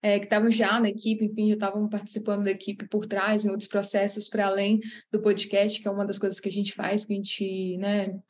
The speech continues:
compartilha com vocês, mas tem tantas outras frentes, tem as redes sociais, tem a parte da clínica, a gente faz grupo de estudos, grupo de mulher, então, tem muita coisa,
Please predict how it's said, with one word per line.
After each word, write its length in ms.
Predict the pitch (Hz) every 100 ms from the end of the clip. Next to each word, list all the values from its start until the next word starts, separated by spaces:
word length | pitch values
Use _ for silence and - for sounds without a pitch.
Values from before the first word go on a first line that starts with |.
| -
compartilha 540 | 208 208 202 220 220
com 100 | 214
vocês, 300 | 202 202 202
mas 160 | 208 208
tem 180 | 220
tantas 320 | 214 240 262 240
outras 300 | 226 220 220
frentes, 240 | 214 208
tem 120 | 208
as 100 | 214
redes 200 | 214 214
sociais, 680 | 214 208 - 202 208 214 214 - - -
tem 100 | 226
a 60 | 220
parte 240 | 220 214
da 80 | 196
clínica, 360 | - 233 220 214
a 40 |
gente 140 | 208
faz 140 | - 208
grupo 240 | 214 214
de 140 | 208 190
estudos, 680 | - 247 226 214 202 202 - - - -
grupo 180 | 226 233
de 60 | 220
mulher, 200 | 220 -
então, 420 | 311 - 180 180
tem 200 | - 254
muita 340 | 262 302 330 320
coisa, 480 | 233 220 220 233